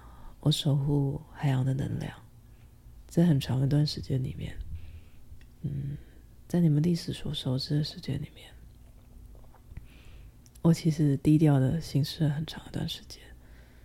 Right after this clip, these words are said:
因为在这个时间，希望你们想起我。原因是因为海洋牧神以及海洋时代能量要回归了。你们一定听过亚特兰蒂斯，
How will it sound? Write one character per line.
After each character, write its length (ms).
因 120
为 80
在 120
这 120
个 120
时 200
间， 360
希 180
望 180
你 60
们 160
想 240
起 160
我。 260
原 140
因 140
是 160
因 120
为 60
海 160
洋 200
牧 160
神 480
以 80
及 100
海 160
洋 240
时 160
代 180
能 160
量 140
要 100
回 200
归 240
了。 260
你 100
们 160
一 60
定 160
听 240
过 240
亚 140
特 120
兰 160
蒂 160
斯， 380